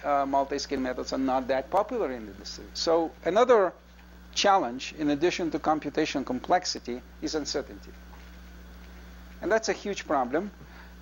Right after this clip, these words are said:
Uh, this is actually a material system that I'm currently working on.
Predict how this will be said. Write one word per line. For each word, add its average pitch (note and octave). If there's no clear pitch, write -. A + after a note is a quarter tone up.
Uh, D3+
this F#3+
is A#3+
actually A3
a F#3
material F3+
system F3
that D3
I'm D3+
currently D#3+
working C3
on. B2+